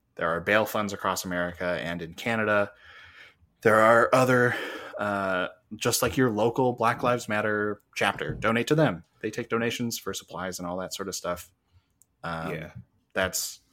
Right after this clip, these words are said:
Speaker 1: that's where, where, uh, we want your money to go.
Speaker 2: Yes.
Speaker 1: 'Cause
Speaker 2: If
Speaker 1: we
Speaker 2: you
Speaker 1: don't, we don't need it.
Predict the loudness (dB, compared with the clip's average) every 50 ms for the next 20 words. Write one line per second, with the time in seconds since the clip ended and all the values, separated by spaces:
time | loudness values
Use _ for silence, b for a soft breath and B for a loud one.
0 | _ 0 0 0 0 0 0 2 4 4 4 4 2 0 -2 -2 -2 -2 -2 -4
1 | -8 _ _ _ _ _ _ _ _ _ _ -10 -8 -6 -6 -6 -8 -10 -10 -8
2 | -6 -6 -4 -4 -6 -6 -8 -10 -10 -10 -10 -8 -8 -8 -6 -6 -4 -4 -4 -6
3 | -8 -10 -8 -4 -4 -4 -4 -6 -12 _ b b b b b -8 -4 -2 -2 0
4 | 0 -2 -2 -4 -2 2 4 4 4 4 2 0 0 0 0 -2 -2 -2 0 0
5 | 0 -2 -4 -6 -10 -12 -14